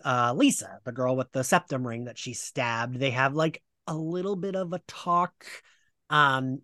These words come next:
and Natalie, which I do, I love in present day when they, like, flex, like, "No, I fucking lived in the woods by myself and ate animals and ate my own." She's like,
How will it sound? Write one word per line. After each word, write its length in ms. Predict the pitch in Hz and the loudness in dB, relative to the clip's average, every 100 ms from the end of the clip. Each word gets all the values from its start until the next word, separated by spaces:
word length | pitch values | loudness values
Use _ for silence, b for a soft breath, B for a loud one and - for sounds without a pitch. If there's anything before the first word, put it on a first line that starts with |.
| _ | _
and 240 | 180 151 147 | 0 2 6
Natalie, 640 | 156 165 165 160 156 151 | 6 8 6 6 6 4
which 220 | 147 147 180 | 2 0 2
I 80 | |
do, 280 | 165 196 233 - b b - | 2 2 0 -4 b b 2
I 180 | 175 247 | 6 6
love 400 | 208 214 247 208 | 8 8 8 6
in 160 | 190 175 | 0 2
present 320 | 147 147 160 | 2 2 4
day 160 | 180 | 4
when 180 | 170 139 | 4 2
they, 180 | 135 135 | 2 0
like, 200 | 131 123 | -2 -4
flex, 720 | - 135 135 131 - - - _ _ - | -10 -2 -2 -2 -6 -8 -10 _ _ -2
like, 360 | 160 143 131 - | 2 2 0 2
"No, 200 | 170 143 | 6 8
I 160 | 151 | 6
fucking 320 | 175 196 - 165 | 6 2 4 2
lived 200 | 147 147 | 2 4
in 100 | 147 | 2
the 80 | 131 | 2
woods 300 | 123 131 110 | -2 -4 -2
by 100 | 120 | -4
myself 420 | 120 - 123 117 | -4 -4 -4 -4
and 180 | 117 117 - | -8 -10 -8
ate 200 | 139 143 - | -8 -8 -4
animals 580 | 127 135 127 110 123 117 | -2 -2 -4 -4 -6 -4
and 340 | 123 113 120 - b _ - | -4 -4 -6 -8 b _ -2
ate 140 | 190 | 2
my 100 | 185 | 6
own." 100 | 160 | 6
She's 240 | - 180 175 | 6 6 8
like, 160 | 160 | 6